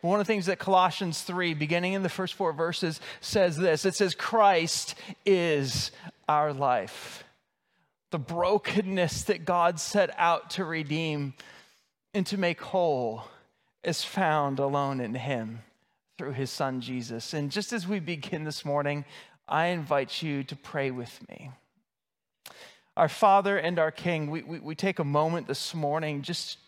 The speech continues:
just to remember, uh, all, all the lives of people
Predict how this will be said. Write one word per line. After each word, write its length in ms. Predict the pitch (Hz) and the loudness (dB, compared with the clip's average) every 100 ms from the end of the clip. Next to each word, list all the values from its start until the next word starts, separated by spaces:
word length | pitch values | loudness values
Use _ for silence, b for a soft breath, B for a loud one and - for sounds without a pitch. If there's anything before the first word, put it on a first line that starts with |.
| _ | _
just 280 | - 196 - | -6 -6 -4
to 120 | - | -4
remember, 800 | 202 170 156 147 151 156 139 135 - _ _ _ _ _ _ _ _ | -2 -2 -2 -2 -2 -2 -4 -6 -12 _ _ _ _ _ _ _ _
uh, 160 | 160 139 - 185 | -6 -6 -6 0
all, 360 | 170 196 190 165 | 2 2 0 -2
all 240 | 151 170 190 | 0 0 0
the 160 | 170 | -2
lives 560 | 139 117 123 135 135 143 | 0 0 2 0 -4 -6
of 180 | 143 - | -8 -8
people 560 | - 151 - 165 170 | -8 -6 -4 -4 -6